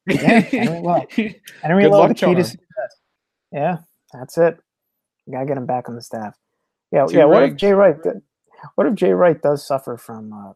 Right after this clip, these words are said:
Speaker 1: Mike Holmgren syndrome, where he's only as strong as his assistants? But you know, as, as a, as a standalone coach,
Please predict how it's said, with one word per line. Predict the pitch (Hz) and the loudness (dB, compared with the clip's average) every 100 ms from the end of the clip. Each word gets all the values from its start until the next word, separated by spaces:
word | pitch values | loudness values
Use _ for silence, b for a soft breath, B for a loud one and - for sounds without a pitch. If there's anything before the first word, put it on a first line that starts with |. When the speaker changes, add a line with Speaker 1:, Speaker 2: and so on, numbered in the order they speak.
| - | -8
Speaker 1:
Mike | 135 131 | -6 -4
Holmgren | 139 135 107 101 | -4 -4 -8 -14
syndrome, | 110 104 101 | -14 -14 -14
where | 101 104 | -12 -8
he's | 131 | -2
only | 196 226 190 | 2 2 2
as | 151 | 0
strong | - 185 165 | 0 0 0
as | 120 | -2
his | 120 117 | -4 -10
assistants? | 123 156 135 - 95 - | -4 -4 -4 -10 -18 -2
But | 185 190 _ _ - | 0 0 _ _ -2
you | 330 | 0
know, | 247 240 _ - | 0 -4 _ 0
as, | 247 233 | 2 4
as | 233 233 | 4 4
a, | 233 - | 2 0
as | 226 220 | 0 0
a | 269 | 0
standalone | 240 214 208 185 | 2 4 2 2
coach, | 196 185 | 2 0